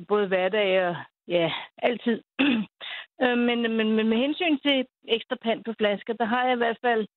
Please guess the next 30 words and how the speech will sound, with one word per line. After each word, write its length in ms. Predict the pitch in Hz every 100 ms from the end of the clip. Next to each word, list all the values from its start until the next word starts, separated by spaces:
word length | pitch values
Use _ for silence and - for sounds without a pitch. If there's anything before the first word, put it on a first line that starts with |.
| -
en 300 | 226 226 214
opsang 640 | 202 196 - 240 208 -
til 100 | 240
nogen, 380 | 220 208 214 240
fordi 380 | 233 214 208 185
der 60 | 202
mangler 380 | 180 180 254 269
jo 120 | 208
noget 260 | 190 208 240
i 40 |
den 120 | 214
anden 240 | 185 214 220
ende. 220 | 190 196
Der 80 | 208
mangler 380 | 196 220 262 247 _ - _
det, 180 | 247 240
som 100 | 269
man 220 | 254 233
engang 380 | 214 196 202 233
havde. 200 | 202 202
Mine 280 | 220 233 269
forældre 400 | - 202 226 - 247
for 60 | 226
eksempel, 520 | 190 - 190 180 202
de 100 | 240
kunne, 360 | - 254 233 - - - - - -
de 60 | 240
kunne 140 | 311
gå 100 | 277
ud 200 | 277 294